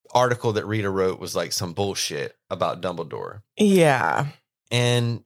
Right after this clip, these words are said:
Speaker 1: so Harry asked Doge about Dumbledore and the dark arts because Rita sort of hinted that Dumbledore has some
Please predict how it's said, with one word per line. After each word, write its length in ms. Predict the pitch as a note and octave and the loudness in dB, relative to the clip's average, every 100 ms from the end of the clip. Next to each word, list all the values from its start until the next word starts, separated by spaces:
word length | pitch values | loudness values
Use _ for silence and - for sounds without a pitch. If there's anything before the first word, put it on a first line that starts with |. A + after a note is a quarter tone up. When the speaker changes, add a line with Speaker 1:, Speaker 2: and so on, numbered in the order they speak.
| _ _ _ - | _ _ _ -4
Speaker 1:
so 240 | - D#3+ | 0 2
Harry 540 | C#3+ A#2 G3 B3 G3+ - | 2 2 0 2 -2 -4
asked 440 | A#2+ C3 D3 A#2 G#2 | -2 0 0 -2 0
Doge 540 | A2 C3 A2+ F#2+ - | 2 2 0 -4 -6
about 400 | G#2 G2 G2 - | -4 0 -2 -2
Dumbledore 420 | - A2+ B2 B2 A#2 | -4 -2 -2 0 0
and 80 | |
the 60 | G2+ | -2
dark 320 | G2 F#2+ E2+ | -2 -2 2
arts 300 | B2 F2+ - | 0 0 -4
because 320 | - A2+ B2 | -8 -4 -4
Rita 440 | C3 G#3 C4 G#3+ D3 | -2 0 4 6 4
sort 260 | - D#3+ B2 | 4 2 2
of 60 | |
hinted 480 | G#2 D3+ - C3+ G#2+ | 0 -2 0 -2 0
that 260 | G#2 F#2 - _ _ _ _ - | 0 0 -6 _ _ _ _ 2
Dumbledore 380 | D3+ F3 D#3+ C#3 | 4 4 6 4
has 260 | C#3 C3+ | 2 0
some 300 | - B2+ G2 | 0 -2 -4